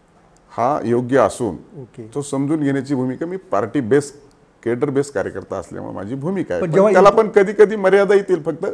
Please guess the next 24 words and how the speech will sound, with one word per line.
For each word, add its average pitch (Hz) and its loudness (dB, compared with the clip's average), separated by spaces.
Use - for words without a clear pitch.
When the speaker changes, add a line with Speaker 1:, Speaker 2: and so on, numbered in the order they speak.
Speaker 1:
मर्यादा 165 2
आणि 147 -4
बांध 139 2
तुटू 165 -4
नयेत 117 -2
याची 123 -4
माझी 151 2
नेतृत्वानी 160 -2
Speaker 2:
काळजी 180 2
Speaker 1:
दखल 151 6
Speaker 2:
घेतली. 127 2
Speaker 1:
घेतलेली 131 2
आहे, 78 -2
घेतलेली 117 0
आहे, 151 8
Speaker 2:
घेतलेली 190 4
आहे. 107 4
Speaker 1:
already 196 4
घेतली 131 -2
आहे. 60 -6
Speaker 2:
अच्छा, - -8
पण 190 -2
important 233 0
नेत्यांचा 226 0